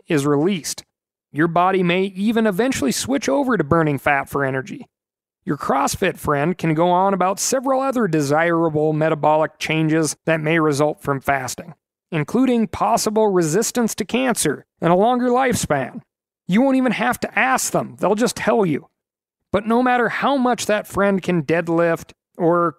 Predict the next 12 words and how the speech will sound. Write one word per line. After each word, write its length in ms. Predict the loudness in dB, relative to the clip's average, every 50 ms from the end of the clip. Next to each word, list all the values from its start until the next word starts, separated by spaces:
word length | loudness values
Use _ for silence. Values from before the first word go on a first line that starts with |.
| _ _
how 460 | -10 -4 0 0 2 2 0 -2 -4 -8
committed 560 | -4 -2 0 2 2 2 2 2 0 0 0
they 200 | 0 0 0 2
are 260 | 2 2 2 0 0
to 100 | -2 -4
their 300 | -2 0 0 2 2 2
regimen, 600 | 2 2 2 0 0 -2 -4 -4 -4 -6 -6 -8 _ _ _ _ -4
when 160 | 0 0 0
it 100 | 0 -2
comes 280 | -2 0 0 2 0 0
to 80 | -2 -6
fasting, 680 | -4 -2 -2 -2 0 -2 -2 -2 0 -2 -2 -2 -4